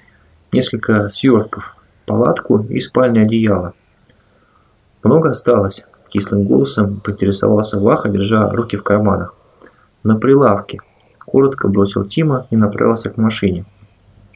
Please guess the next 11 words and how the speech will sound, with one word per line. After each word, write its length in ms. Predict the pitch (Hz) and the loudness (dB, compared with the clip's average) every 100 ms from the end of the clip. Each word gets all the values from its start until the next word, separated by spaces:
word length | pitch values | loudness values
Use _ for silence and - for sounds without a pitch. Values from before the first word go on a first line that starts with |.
| _ _ _ _ _ - | _ _ _ _ _ -8
На 120 | 107 104 | -6 0
прилавке 520 | 120 147 196 - 110 | 2 4 2 2 -2
оказались 520 | 107 104 120 101 - | 0 0 2 2 0
топор, 540 | 101 101 - 165 165 - _ _ _ - _ | -4 -4 -4 -4 -4 -10 _ _ _ -20 _
три 180 | 117 135 | 2 4
мощных 540 | 131 131 - 101 - - _ _ - | 4 2 2 -2 -2 -18 _ _ -6
походных 600 | 107 - 117 104 104 - | -2 2 4 2 0 0
фонаря 500 | 104 107 123 101 - - _ | 2 2 2 -2 -6 -20 _
с 40 | 98 | -2
галогеновыми 640 | 104 107 113 110 101 98 | 0 2 2 4 4 4
лампами, 640 | 101 143 160 131 117 107 | 2 2 0 -2 -6 -6